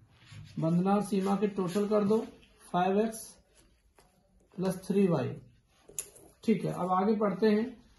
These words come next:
Write an algebraic expression for the marks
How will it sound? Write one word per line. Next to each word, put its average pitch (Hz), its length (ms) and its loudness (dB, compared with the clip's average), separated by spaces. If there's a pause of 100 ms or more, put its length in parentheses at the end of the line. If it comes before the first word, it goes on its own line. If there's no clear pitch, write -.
(200)
Write 202 460 2
an 254 100 2 (120)
algebraic 226 580 4
expression 190 640 -4
for 180 260 -4
the 190 140 0
marks 196 340 -2